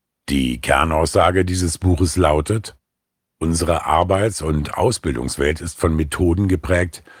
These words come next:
die den Erfordernissen unserer heutigen Zeit nicht mehr gerecht werden. Grundsätzlich fehlt die Bereitschaft, auf Eigenschaften wie Kreativität,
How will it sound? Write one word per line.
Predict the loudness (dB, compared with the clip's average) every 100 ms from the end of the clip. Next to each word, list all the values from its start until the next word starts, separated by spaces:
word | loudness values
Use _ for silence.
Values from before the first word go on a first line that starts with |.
| -20 _
die | -2
den | -2
Erfordernissen | -2 -4 -2 -2 -2 -4 -6 -8 -10
unserer | -6 -4 -2 -2
heutigen | -2 -2 -4
Zeit | -2 -2 -2 -2
nicht | -6 -4
mehr | -4
gerecht | -2 -2 -4 -6
werden. | -6 -4 -8 -16 _ _ _ _ _ _
Grundsätzlich | 0 2 2 -2 -6 -6 -8 -10 -10 -10
fehlt | -2 -2 -2
die |
Bereitschaft, | -4 0 0 -2 -2 -2 -4
auf | -2 0 0 -4 -4
Eigenschaften | -2 -2 -2 -4 -4 -6
wie | -4 -4 -4
Kreativität, | 0 0 0 -4 -6 -4 -2 -2 -4